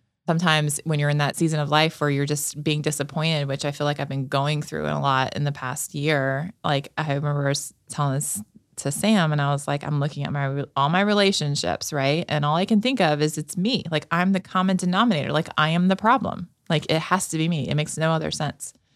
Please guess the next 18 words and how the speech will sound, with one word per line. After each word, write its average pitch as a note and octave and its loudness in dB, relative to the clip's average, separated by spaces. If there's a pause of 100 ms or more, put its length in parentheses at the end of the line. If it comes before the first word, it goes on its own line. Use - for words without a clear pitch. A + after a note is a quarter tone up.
(640)
And D3+ 0
he's D#3 0
like, D3+ 2
"Well, C#3+ 4
they're D3 2
your D3+ 4
relationships. - -2
So C#3 2 (220)
you - -6
are G3+ 8
the F#3+ 4
common D3 0
denominator, C#3+ 2
but D3 -2
it C#3+ -2
doesn't C#3+ -4
mean C3+ 0
that C2+ -2